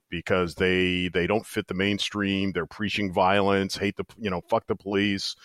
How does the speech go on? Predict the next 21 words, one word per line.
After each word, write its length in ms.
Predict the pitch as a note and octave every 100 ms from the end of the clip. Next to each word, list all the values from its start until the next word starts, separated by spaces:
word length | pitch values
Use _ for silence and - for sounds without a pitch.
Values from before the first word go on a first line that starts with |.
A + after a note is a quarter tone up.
| - - - -
you 80 | G#2
know, 500 | G2 F#2+ F#2 F#2+ -
um, 840 | F#2+ F#2+ F2+ F2+ F2+ F2+ F2 F2
I, 420 | F#2 F#2 C#2+ D#2+ D#2 -
I, 100 | C2+
you 180 | F#2 A#2
could 140 | G#2 A#2
go 100 | G#2+
on 180 | G2
and 120 | F2+ E2
on 120 | E2
and 120 | D#2
on. 200 | C#2+ -
So 280 | - A2+ G#2 - - - - -
at 140 | G2+
that 220 | B2+ A#2+
time, 680 | - - B2+ B2 A#2 G2+ F#2 - _ G2
um, 280 | F#2 F2 -
Geneva, 520 | G2 F#2 E2+ F2 F2 - G2+
yeah, 320 | G#2 F#2+ F#2
it, 160 | G#2+